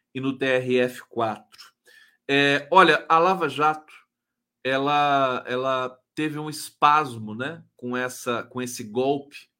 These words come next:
que, é, o T R F quatro aplicou no juiz Eduardo Apio,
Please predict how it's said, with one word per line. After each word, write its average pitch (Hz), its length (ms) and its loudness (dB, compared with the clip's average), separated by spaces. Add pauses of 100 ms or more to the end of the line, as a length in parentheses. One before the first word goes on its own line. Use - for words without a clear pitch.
(640)
que, 135 400 -6 (440)
é, 117 260 -2
o 123 80 -4
T 123 140 -4
R 123 280 0
F 117 200 -8
quatro 113 800 -6
aplicou 120 840 -6 (140)
no 123 180 -8
juiz 110 760 -12
Eduardo 113 520 -4
Apio, 139 440 -4